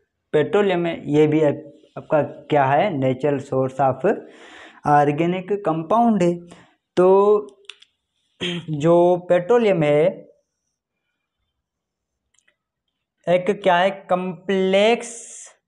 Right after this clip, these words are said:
मिक्सचर है। क्या? कॉम्प्लेक्स मिक्सचर है। तो सबसे पहले इसकी डेफिनेशन देखें,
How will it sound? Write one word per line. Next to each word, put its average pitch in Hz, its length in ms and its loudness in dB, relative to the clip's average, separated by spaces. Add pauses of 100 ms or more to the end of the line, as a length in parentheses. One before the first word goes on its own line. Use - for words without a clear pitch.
(120)
मिक्सचर 143 920 -4
है। 123 120 -6
क्या? 160 580 0 (420)
कॉम्प्लेक्स 170 960 -2 (840)
मिक्सचर 139 880 -8
है। - 300 -16 (1160)
तो 208 400 4
सबसे 233 340 -6
पहले 233 260 0
इसकी 226 240 -4
डेफिनेशन 190 720 -4 (840)
देखें, 156 440 -2